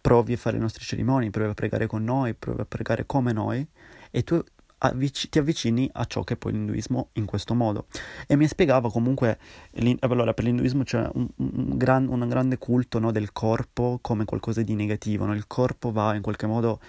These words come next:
eh, dimenticato, perché è ciò che ci mantiene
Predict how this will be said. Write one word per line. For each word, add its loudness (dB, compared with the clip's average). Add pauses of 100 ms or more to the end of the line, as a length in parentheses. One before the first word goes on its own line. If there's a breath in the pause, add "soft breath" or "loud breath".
(360 loud breath)
eh, 0
dimenticato, 0 (240 loud breath)
perché 0
è -4
ciò 0
che -8
ci -6
mantiene -2